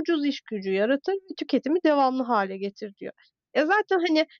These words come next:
onun da dediği doğru. Çünkü kadınlar ev, bir ev hanımı göz önüne getiriyoruz. Mesaisi hiç bitmiyor. Yirmi dört saat mesaide. Daha çok yoruluyor. Herhangi bir çalışandan daha çok yoruluyor. Ama hem istihdamdan uzak kalıyor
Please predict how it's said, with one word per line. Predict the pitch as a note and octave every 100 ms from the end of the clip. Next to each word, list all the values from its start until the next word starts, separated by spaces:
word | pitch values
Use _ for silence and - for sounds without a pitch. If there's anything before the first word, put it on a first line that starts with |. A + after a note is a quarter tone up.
| _
onun | - D#4 F4+
da | F4 C4+
dediği | D4+ D4 E4+
doğru. | F4+ B3+
Çünkü | A#3 D#4+ -
kadınlar | - D4 D#4 F4+ -
ev, | D4 F4+ F4 - - -
bir | D4+
ev | - G4
hanımı | G4 E4+ C#4+ B3+
göz | A#3 B3
önüne | A#3+ A#3 A3+ A3
getiriyoruz. | A3 A3 A3+ A#3 E4 -
Mesaisi | D4+ C#4+ D#4 -
hiç | - - -
bitmiyor. | D4+ C#4+ A3 G3
Yirmi | G#3+ D4 E4+
dört | B4
saat | - D#4 D4
mesaide. | B3 G#3+ - G3 F#3 F#3+ A#3 D#4+ _ _ _ -
Daha | B3+ G4+
çok | G#4+ -
yoruluyor. | F#4 F4+ F4 D#4+ D#4 E4+ _ -
Herhangi | B3 B3+ D4+ D4
bir |
çalışandan | D4 D4 C#4 C#4+ C#4 C#4+
daha | A#3+ C4
çok | C#4 C#4+ C#4+
yoruluyor. | C#4 C4 C#4 D#4+ - _ -
Ama | B3+ C#4+
hem | - D4 -
istihdamdan | C#4 - C#4+ C#4+ D#4+ E4 G#4
uzak | G4 G4 F#4+
kalıyor | - F#4 E4+ E4+